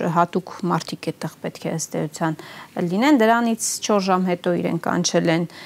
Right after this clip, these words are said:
Երևան և այլևս արգելել են վերադառնալ Արցախ։ Դուք Արցախում եք եղել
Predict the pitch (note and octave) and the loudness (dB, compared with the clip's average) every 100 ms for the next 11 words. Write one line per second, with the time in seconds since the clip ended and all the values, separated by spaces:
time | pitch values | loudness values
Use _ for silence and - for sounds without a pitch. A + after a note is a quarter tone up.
0 | - - G3+ G#3 A#3+ D#4 B3+ B3+ G#3+ G3+ | -14 0 4 6 6 6 6 6 6 4
1 | A3+ B3+ - G3+ G3+ - F#3+ F#3+ G#3 A3 | 2 0 0 0 0 0 4 6 6 6
2 | B3 C4+ E4 F4 - - - - - A3+ | 6 8 8 6 -6 -20 -20 -20 -14 -4
3 | F#3+ F#3 G3 F#3 E3 F3+ F3 G3 F#3+ G#3 | 2 6 6 6 4 2 2 2 2 6
4 | A3+ A#3+ - - - _ - G#3 G#3 - | 6 4 0 -20 -20 _ 2 4 4 2
5 | - E3+ - G3+ F4+ G4 B3 C4+ - A#3 | -4 -4 2 6 6 8 4 4 2 0
6 | F#3 E3+ E3+ - E3+ F3 E3 | 0 -4 -6 -6 -6 -4 -4